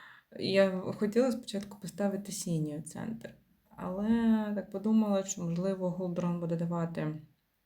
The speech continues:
більше собі, ем, життя через свого цього слимака, ну, не геть слимака, ну, міньйона, коли його будуть бити.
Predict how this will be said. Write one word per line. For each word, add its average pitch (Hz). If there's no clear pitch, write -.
більше 165
собі, 160
ем, 160
життя 165
через 180
свого 185
цього 185
слимака, 202
ну, 233
не -
геть 220
слимака, 165
ну, 214
міньйона, 160
коли 170
його 170
будуть 165
бити. 147